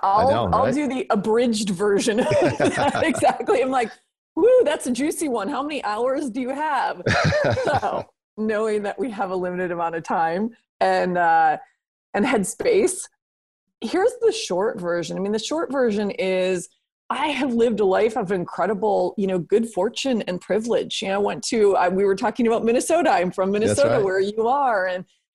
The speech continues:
Speaker 1: you know, I've had, like, had a great upbringing and, you know, upper middle class upbringing. And I went to a great college, and I, I had this twenty-six year corporate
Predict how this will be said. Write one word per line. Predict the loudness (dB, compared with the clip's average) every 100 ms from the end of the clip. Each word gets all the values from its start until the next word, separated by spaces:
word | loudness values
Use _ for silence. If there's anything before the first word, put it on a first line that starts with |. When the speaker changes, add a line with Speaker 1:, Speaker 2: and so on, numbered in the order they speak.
| _
Speaker 1:
you | -2
know, | 0 0 -2
I've | -2 -2
had, | -4 -4 -2 -2
like, | -2 0
had | 0
a | 0
great | 0 0 0 0
upbringing | 0 0 -2 0 2 2 0 0 0
and, | -2
you | 0 2
know, | 4 4 4 0
upper | 0
middle | 0 2 2
class | 0 -2 -2 -2
upbringing. | -2 -2 -2 0 0 0
And | 0
I | 0
went | 0 -2 -2
to | 0 0
a |
great | 0 0 2 0 -6
college, | -8 -2 0 4 6 6 4 0
and | -2 -4 -8 _ _ _ _ _ _
I, | -2 -2 -2
I | 2
had | 2 2 -2 -2 0
this | 0 -2
twenty-six | -6 -2 0 -2 -4 -8 -6 -2
year | 0 2 0
corporate | -2 -4 0 -2